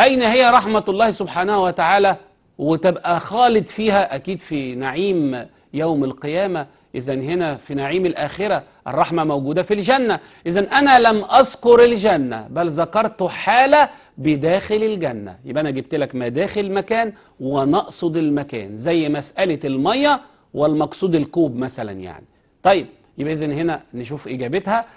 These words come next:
هتبقى رحمة مجاز مرسل عن الجنة. اربط ما بين ال-، الشيء الداخلي والشيء الخارجي، يبقى علاقته الحالية. علاقته الإيه؟ الحالية.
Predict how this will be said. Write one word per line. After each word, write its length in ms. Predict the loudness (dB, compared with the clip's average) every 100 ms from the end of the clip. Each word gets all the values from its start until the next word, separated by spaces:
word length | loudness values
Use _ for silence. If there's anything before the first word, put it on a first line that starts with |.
| _
هتبقى 460 | -10 -8 -6 -4 2
رحمة 420 | 2 4 2 2 -2 _
مجاز 340 | -10 -4 -4 0
مرسل 420 | -2 -2 -4 -4
عن 260 | -4 -2 -2
الجنة. 500 | 2 2 2 0 -4 -12 _ 6
اربط 420 | 8 8 4 2
ما 120 | 0 2
بين 380 | 2 2 0 -4 -2
ال-، 240 | -2 -2 -6
الشيء 440 | -8 -8 -2 0 2
الداخلي 540 | 2 0 0 0 0
والشيء 440 | 0 -2 -2 -2
الخارجي، 500 | -2 -2 -2 0 2
يبقى 200 | 2 4
علاقته 580 | 2 0 -2 -4 -4 -6 -2
الحالية. 1300 | -2 -2 -6 -10 -2 0 2 0 -2 -4 -4 -4 -6
علاقته 480 | -10 -12 -8 -6 -4
الإيه؟ 300 | 0 0 0 -6 -20 _ -6
الحالية. 380 | -6 -6 -10